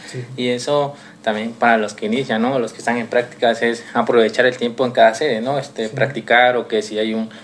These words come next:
Speaker 2: fisio que está a cargo, pues decirle que te enseñe, ¿no? Y si ya llegaste a respiratorio y lo combinaste con unidad de cuidados intensivos, es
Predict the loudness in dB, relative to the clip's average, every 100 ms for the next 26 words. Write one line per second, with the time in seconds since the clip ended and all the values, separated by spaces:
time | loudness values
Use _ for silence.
0 | -14 -8 -6 -4 -4 -6 -4 0 2 2
1 | 0 0 -2 -6 -10 -10 -10 -10 -8 -4
2 | -4 -2 -2 -4 -10 -20 -20 -6 -2 0
3 | -2 -2 2 4 4 2 2 2 0 0
4 | 2 4 4 4 0 -2 -4 -6 -6 -6
5 | -4 -4 -4 -6 -6 -4 -6 -8 -6 -6
6 | -2 -2